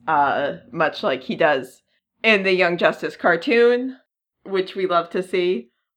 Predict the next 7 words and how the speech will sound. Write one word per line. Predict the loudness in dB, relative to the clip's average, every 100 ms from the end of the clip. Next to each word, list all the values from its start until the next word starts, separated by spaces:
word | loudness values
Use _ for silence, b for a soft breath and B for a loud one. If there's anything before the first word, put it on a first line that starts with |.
| _ 2
Um, | 4 4 0 -6 -12 -14 -20 _ _ _ _
at, | 4 4 2 _ _ _ _ _
uh, | -10 -8 -12
some | -8 2 2 2 -6
point | -8 -8 -4
during | -4 -2 -4
this, | -6